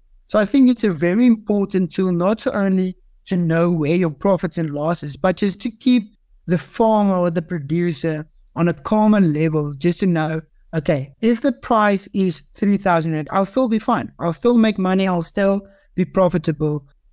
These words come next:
But if the market price goes lower than that, then I know I have to make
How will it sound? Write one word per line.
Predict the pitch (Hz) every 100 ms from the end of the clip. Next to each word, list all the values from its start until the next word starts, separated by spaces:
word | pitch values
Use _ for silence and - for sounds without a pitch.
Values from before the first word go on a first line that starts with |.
| -
But | 151 139 170 160 - -
if | 156 196 165
the | 165
market | 175 170 180 -
price | 170 165
goes | 143 165 139
lower | 156 165 185 196
than | 180 160
that, | 151 151 135
then | 160 175
I | 165
know | 160 147
I | 139
have | 135 135
to | 143
make | 135 135